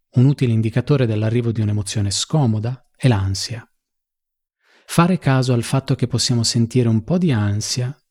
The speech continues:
può aiutarci a prendere atto del fatto che, sotto questo strato di ansia, proviamo rabbia. A questo punto abbiamo l'opportunità di domandare a noi stessi:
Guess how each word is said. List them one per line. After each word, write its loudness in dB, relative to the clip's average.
può 2
aiutarci 0
a 0
prendere 2
atto -2
del 0
fatto -4
che, -4
sotto -2
questo -4
strato -2
di 0
ansia, -4
proviamo 2
rabbia. -8
A -2
questo 0
punto 0
abbiamo 2
l'opportunità -2
di 0
domandare 2
a 0
noi 0
stessi: -6